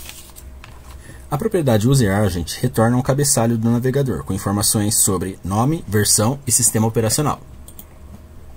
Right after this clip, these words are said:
Então nós conseguimos ver aqui todos os user, todo, opa, esqueci disso.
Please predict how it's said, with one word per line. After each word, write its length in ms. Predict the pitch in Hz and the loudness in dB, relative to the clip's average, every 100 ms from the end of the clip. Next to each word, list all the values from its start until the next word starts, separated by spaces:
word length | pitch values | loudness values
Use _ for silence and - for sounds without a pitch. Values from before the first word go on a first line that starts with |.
| - - - - - - - - - - - | -20 -18 -18 -18 -20 -20 -20 -20 -18 -18 -16
Então 120 | - 82 | -12 -10
nós 120 | - | -8
conseguimos 420 | 92 - 98 92 | -8 -8 -6 -4
ver 160 | 107 110 | -4 -4
aqui 320 | - 147 - | -2 -4 -4
todos 680 | - 151 170 156 117 - - | 0 0 0 -2 -2 -4 -4
os 160 | 117 104 | -4 -2
user, 340 | 104 110 117 - 117 | -2 0 -2 -4 -8
todo, 460 | 127 139 143 127 - | -4 -2 0 0 -2
opa, 360 | - 104 98 78 | -8 -6 -6 -6
esqueci 320 | - - 101 | -8 -10 -10
disso. 340 | 80 - - | -10 -12 -14